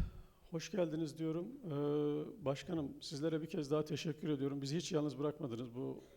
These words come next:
altı yıllık süre içerisinde. Biz inşallah bunları yapmaya devam edeceğiz. Belki format değişir, şey değişir, içerik değişir, şey de-, yani bazı ufak tefek değişiklikler olur ama,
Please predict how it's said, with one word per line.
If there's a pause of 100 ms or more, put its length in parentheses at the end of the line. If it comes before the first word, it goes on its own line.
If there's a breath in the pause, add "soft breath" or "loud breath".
(380)
altı
yıllık
süre
içerisinde. (760 loud breath)
Biz
inşallah
bunları
yapmaya
devam
edeceğiz.
Belki
format
değişir,
şey
değişir,
içerik
değişir,
şey
de-,
yani (180)
bazı (320)
ufak
tefek
değişiklikler
olur
ama,